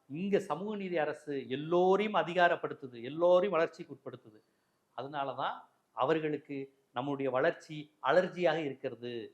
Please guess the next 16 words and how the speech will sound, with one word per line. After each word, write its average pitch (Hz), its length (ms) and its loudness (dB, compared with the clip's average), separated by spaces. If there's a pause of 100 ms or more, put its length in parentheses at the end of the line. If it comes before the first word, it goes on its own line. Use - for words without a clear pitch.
(400)
ஏனென்றால் 156 380 0
அவர்களுடைய 180 580 0
கொள்கைக்கு 247 460 0
எதிரானது. 170 500 0
அனைவரும் 180 500 -2
படிப்பது, 165 480 -6
அனைவரும் 185 420 -2 (360)
வேலை 170 220 4
பார்ப்பது, 170 460 0
அனைவரும் 202 480 2
எல்லா 175 240 4
இடத்துலையும் 185 360 -4
இருப்பதுங்கிறது 175 480 -8
அவங்க 160 180 -4 (120)
கொள்கைக்கு 294 440 -2
எதிரானது. 143 400 -4